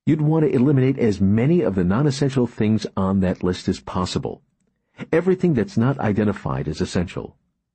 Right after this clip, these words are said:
So you start by crossing off the things that aren't really important, then delegating other tasks that can be done by coworkers, and finally postponing assignments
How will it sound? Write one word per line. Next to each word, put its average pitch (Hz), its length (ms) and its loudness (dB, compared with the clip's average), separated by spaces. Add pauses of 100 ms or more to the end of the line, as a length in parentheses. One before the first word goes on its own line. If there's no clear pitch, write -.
(480)
So - 160 0
you 156 180 4
start 180 320 -2
by 107 140 -2
crossing 135 460 -2
off 131 240 -2
the 98 100 0
things 82 320 -2
that 113 100 2
aren't 135 220 0
really 117 320 2
important, 127 540 -2 (440)
then 139 220 2
delegating 113 520 2
other 135 240 0
tasks - 520 -12
that 104 180 -2
can 110 120 0
be 101 120 4
done 98 240 2
by 98 160 -2
coworkers, 104 720 -2 (1080)
and 135 160 2
finally 170 440 2
postponing 120 600 0
assignments 85 680 -4